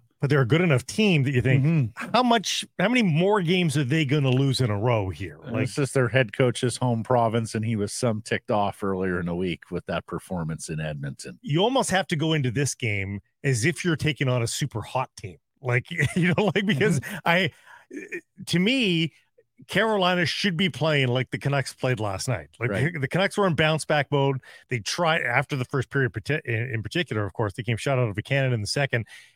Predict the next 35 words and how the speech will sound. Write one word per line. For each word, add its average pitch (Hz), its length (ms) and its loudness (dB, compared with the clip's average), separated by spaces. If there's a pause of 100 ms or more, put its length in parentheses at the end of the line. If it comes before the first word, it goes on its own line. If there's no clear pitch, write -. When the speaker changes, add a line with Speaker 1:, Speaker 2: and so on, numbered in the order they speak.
(140)
Speaker 1:
And, 131 500 2 (800)
you 190 120 -2
know, 147 220 2 (200)
they 151 280 2
were 185 180 2
very 170 320 2
much 151 220 0
managing 139 480 2
to 117 80 -2
get 139 180 0
the 143 80 -2
result 120 400 0
last 98 320 -8
night. - 300 -14 (840)
I, 117 300 0
I 120 60 2
think 160 240 -2
you're 135 100 0
gonna 139 120 2
see 131 140 -4
Carolina 123 460 2
play 127 220 0
like 107 180 0
that. 156 140 0
And 160 160 -2
you 160 80 0
know 156 60 0
what? 147 160 -4 (200)
They - 80 -2
were 202 120 0
very 151 220 0
close 117 220 -4
to 120 60 -8
doing 151 260 -2
that 135 240 0